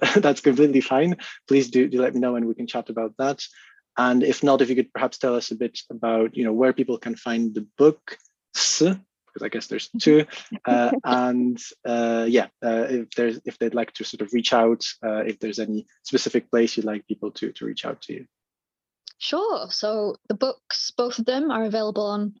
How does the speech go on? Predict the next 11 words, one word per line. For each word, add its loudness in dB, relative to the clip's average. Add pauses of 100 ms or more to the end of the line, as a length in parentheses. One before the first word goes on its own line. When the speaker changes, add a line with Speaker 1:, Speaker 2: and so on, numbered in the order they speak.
Speaker 2:
Amazon, -2
like, -4 (200)
Waterstones, -4
like, -4
online -2
or -4 (540)
in 2
all 4
good 0
bookshops, 0
hopefully. -2